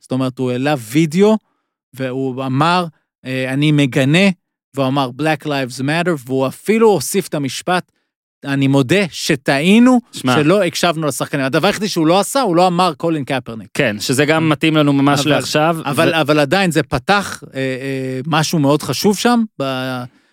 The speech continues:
Speaker 1: אבל קודם כל, קודם כל גודל עשה את זה כי אין לו ברירה. זאת אומרת, מי ש-,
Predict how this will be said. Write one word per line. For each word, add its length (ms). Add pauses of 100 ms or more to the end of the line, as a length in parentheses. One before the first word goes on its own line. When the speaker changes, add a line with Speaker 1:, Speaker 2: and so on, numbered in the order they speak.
(160)
Speaker 1:
אבל 160
קודם 140
כל, 240
קודם 160
כל 140
גודל 280
עשה 200
את 60
זה 60
כי 100
אין 80
לו 80
ברירה. 320
זאת 120
אומרת, 220
מי 100
ש-, 100